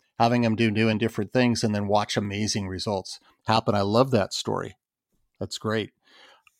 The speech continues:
Now, I'm a marketer, uh, professionally, been doing it for a long time. Fred, it is really, uh, challenging right now. Uh, there's just emerging technology,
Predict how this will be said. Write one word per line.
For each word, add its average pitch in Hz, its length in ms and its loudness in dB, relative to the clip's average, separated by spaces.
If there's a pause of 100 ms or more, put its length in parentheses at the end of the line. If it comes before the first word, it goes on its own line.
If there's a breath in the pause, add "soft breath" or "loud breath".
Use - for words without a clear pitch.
(140)
Now, 127 360 4 (420)
I'm 147 140 2
a 156 60 0
marketer, 127 680 2 (200)
uh, 107 140 2
professionally, 117 840 0 (500 soft breath)
been 113 140 2
doing 120 220 8
it 131 120 6
for - 120 2
a 120 60 8
long 107 300 4
time. 113 500 2 (120)
Fred, 123 300 4
it 170 180 2
is 120 280 4
really, 127 640 8
uh, 113 300 6
challenging 123 560 4
right 104 240 2
now. 107 440 2
Uh, 110 280 6
there's 113 180 0
just - 160 -2
emerging 120 420 4
technology, 117 840 0